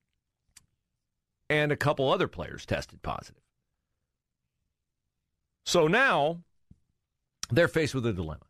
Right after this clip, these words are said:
Do we have enough players to play Kentucky? Answer, yes. So do we want to travel to Las Vegas and play anyway? Well,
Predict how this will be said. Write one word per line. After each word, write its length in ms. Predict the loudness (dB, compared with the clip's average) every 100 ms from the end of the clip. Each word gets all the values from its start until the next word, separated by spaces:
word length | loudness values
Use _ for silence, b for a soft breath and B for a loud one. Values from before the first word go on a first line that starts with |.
| _
Do 80 | 2
we 140 | 2
have 140 | 2
enough 220 | 0 -2 -2
players 280 | 0 0 -4
to 60 |
play 240 | -4 -2 -2
Kentucky? 480 | 0 2 0 -2 -16 _ _ _ _ _ _ _ _ _ _ _ _ _ _ -8 -2
Answer, 280 | 0 0
yes. 420 | 2 0 0 -6 -14 _ _ _ _ 0
So 120 | 2
do 60 |
we 100 | 4
want 200 | 2 0
to 40 | 0
travel 260 | 0 0
to 40 | 2
Las 260 | 2 0
Vegas 360 | -2 -2 -2 -2
and 80 | -2
play 220 | 0 0
anyway? 240 | 0 -4 -6 _ _ _ _ _ _ _ _ _ _ _ _ _ _ _ 0
Well, 320 | 2 2